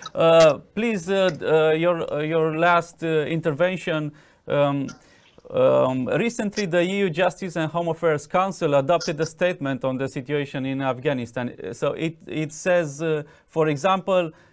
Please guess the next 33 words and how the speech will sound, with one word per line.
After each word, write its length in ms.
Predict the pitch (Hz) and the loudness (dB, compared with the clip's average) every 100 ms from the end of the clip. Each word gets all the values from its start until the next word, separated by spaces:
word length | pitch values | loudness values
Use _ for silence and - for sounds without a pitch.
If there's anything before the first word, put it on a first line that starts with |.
| _ 123 | _ 0
"Based 320 | 143 196 175 190 | 2 4 2 -2
on 180 | 170 | 0
lessons 600 | 165 185 185 175 151 135 | 2 2 0 -4 -4 -4
learned, 500 | 139 165 185 208 220 - | 2 4 6 4 -2 -10
the 260 | 127 143 | -4 -2
E 280 | 147 196 214 | 0 -2 -2
U 280 | 165 170 170 | -2 -2 -2
and 240 | 147 143 | -2 -2
its 200 | 143 135 | -2 -4
member 320 | 151 226 175 147 | 0 0 0 -2
states 480 | - 143 151 147 | -2 -2 -2 -6
stand 480 | - - 185 190 190 | -14 -2 0 0 -2
determined 640 | 170 170 180 190 143 147 165 | -4 -2 0 2 0 -2 -2
to 100 | - | 0
act 260 | 175 160 | 2 0
jointly 600 | 123 190 190 - 135 147 - _ - | 0 0 0 -4 -4 -4 -8 _ -4
to 80 | 160 | -2
prevent 440 | 165 147 185 180 | 0 0 0 2
the 80 | 175 | 0
recurrence 640 | 175 175 190 156 131 147 - | 0 2 2 4 0 -6 -4
of 240 | 147 143 - | -4 -4 -2
uncontrolled 760 | 170 190 - 175 - 170 170 160 | -2 -2 -4 -6 -2 0 4 6
large-scale 800 | 175 151 - - - 151 151 - _ | 6 4 -8 -10 -4 -2 -2 -4 _
illegal 500 | 139 151 190 147 156 - | -4 -2 0 0 -2 -2
i-, 160 | 156 - - | -6 -6 -8
illegal 500 | 95 147 180 180 160 | -4 -2 -2 -2 -2
migration 720 | 156 151 143 180 175 160 143 | 0 0 0 -2 -2 -4 -2
movements 600 | 196 120 131 143 170 - - - _ _ | -4 -4 -4 -4 -4 -12 -20 -20 _ _
faced 460 | - 180 196 196 | 2 4 4 0
on 160 | 185 175 | -2 0
the 80 | 170 | -2
past 600 | - 165 185 190 - 131 | 4 6 6 4 -2 4
by 320 | 156 180 | 4 4